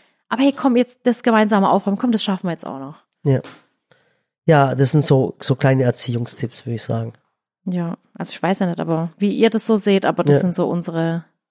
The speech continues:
Speaker 1: und wir sind auch nicht perfekt. Ich glaub, wir
Speaker 2: Ja,
Speaker 1: können auch noch
Speaker 2: absolut.
Speaker 1: vieles besser
Speaker 2: Also
Speaker 1: machen
Speaker 2: ganz, ganz
Speaker 1: und
Speaker 2: ehrlich, das ist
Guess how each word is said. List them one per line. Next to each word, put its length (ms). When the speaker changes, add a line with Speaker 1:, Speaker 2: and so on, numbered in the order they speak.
Speaker 1:
und 140
wir 60
sind 320
auch 120
nicht 180
perfekt. 400
Ich 80
glaub, 140
wir 60
Speaker 2:
Ja, 60
Speaker 1:
können 200
auch 80
noch 60
Speaker 2:
absolut. 440
Speaker 1:
vieles 60
besser 240
Speaker 2:
Also 240
Speaker 1:
machen 240
Speaker 2:
ganz, 240
ganz 180
Speaker 1:
und 80
Speaker 2:
ehrlich, 240
das 220
ist 260